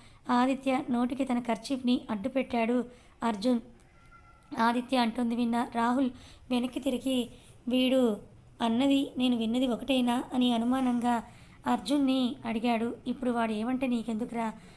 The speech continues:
మనం ఒక అరగంటలో మన రూమ్లో లేకపోతే నీకు ఈ మంత్ పాకెట్ మనీ ఇవ్వను," అర్జున్ సీరియస్గా చెప్పేసరికి రాహుల్ వెంటనే కార్ స్టార్ట్ చేసి, "ఇప్పుడు సిటీకి ఆ చివరి నుంచి ఈ చివరికి అరగంటలో వెళ్ళాలా?"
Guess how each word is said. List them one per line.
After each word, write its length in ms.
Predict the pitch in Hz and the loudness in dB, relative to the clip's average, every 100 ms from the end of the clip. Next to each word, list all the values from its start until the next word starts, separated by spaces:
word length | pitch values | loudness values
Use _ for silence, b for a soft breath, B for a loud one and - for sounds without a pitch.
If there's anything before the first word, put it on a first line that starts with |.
| B - | B -2
మనం 380 | 247 247 240 247 | 2 2 2 0
ఒక 140 | 233 233 | -4 -4
అరగంటలో 400 | 220 233 240 269 | -4 -4 -4 -4
మన 140 | 254 | -2
రూమ్లో 300 | 226 240 254 | -2 0 0
లేకపోతే 580 | 233 226 - 254 269 254 B B B 254 | 0 -4 -4 -2 0 -2 B B B -2
నీకు 200 | 262 262 | 0 2
ఈ 80 | |
మంత్ 320 | 254 240 247 - | 2 2 0 -2
పాకెట్ 360 | 226 254 254 | -2 -4 -4
మనీ 140 | 254 240 | 0 0
ఇవ్వను," 280 | 220 226 - | 0 -2 -2
అర్జున్ 300 | 233 190 247 | -6 -4 -2
సీరియస్గా 460 | 247 240 233 233 247 247 | -2 -2 -4 -6 -8 -8
చెప్పేసరికి 680 | 233 233 233 - 254 247 233 B B B - | -8 -8 -10 -8 -4 -4 -6 B B B -4
రాహుల్ 320 | 233 233 254 | -2 0 -2
వెంటనే 340 | 233 233 240 | -2 -2 -4
కార్ 240 | 247 233 233 | -2 -2 -4
స్టార్ట్ 380 | 240 226 226 | -4 -4 -4
చేసి, 360 | 240 226 247 240 B B B - | -6 -2 -4 -4 B B B -8
"ఇప్పుడు 220 | 247 254 | -6 -6
సిటీకి 480 | 240 240 277 277 269 | -4 -4 -2 -2 -2
ఆ 140 | 220 | -2
చివరి 300 | 226 254 262 | -4 -2 -2
నుంచి 260 | 254 254 262 | -2 -2 -2
ఈ 40 | |
చివరికి 460 | 247 233 240 247 254 | -4 -4 -4 -4 -2
అరగంటలో 440 | 220 214 226 247 | -2 -4 -4 -4
వెళ్ళాలా?" 460 | 226 220 247 247 240 | -4 -4 -4 -4 -6